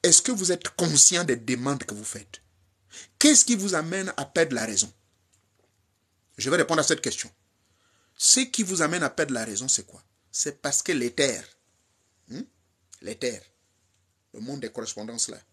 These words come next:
est baigné beaucoup plus de ces énergies négatives. Les recrutements se font aussi dans le plan mystico-spirituel.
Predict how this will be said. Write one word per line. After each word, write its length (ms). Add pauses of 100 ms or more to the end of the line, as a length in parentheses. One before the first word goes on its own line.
(460)
est 140
baigné 460
beaucoup 260
plus 240
de 80
ces 240
énergies 320
négatives. 600 (440)
Les 240
recrutements 480
se 160
font 220
aussi 220
dans 180
le 100
plan 220
mystico-spirituel. 1400